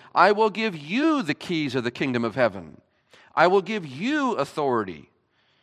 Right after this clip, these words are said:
Again, what you bind on earth shall have been bound in heaven, and what you will loose on earth shall be loosed in heaven.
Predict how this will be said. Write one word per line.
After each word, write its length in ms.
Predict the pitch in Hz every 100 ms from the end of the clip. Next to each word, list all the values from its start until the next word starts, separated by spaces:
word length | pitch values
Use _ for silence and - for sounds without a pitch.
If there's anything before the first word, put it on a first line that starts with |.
| _ _ _ _ _ _ -
Again, 540 | 120 156 175 110 95 110
what 220 | 123 -
you 100 | 135
bind 340 | 135 156 156
on 180 | 135 123
earth 420 | 127 160 190 180 -
shall 200 | - 123
have 100 | 110
been 120 | 110
bound 260 | 135 139
in 80 | 117
heaven, 340 | 113 165 180 135
and 100 | 110
what 160 | 123
you 80 | 120
will 160 | 110 107
loose 260 | 170 175
on 160 | 156 147
earth 240 | 151 160
shall 200 | - 127
be 100 | 110
loosed 300 | 110 147 -
in 80 | 131
heaven. 480 | 123 101 95 82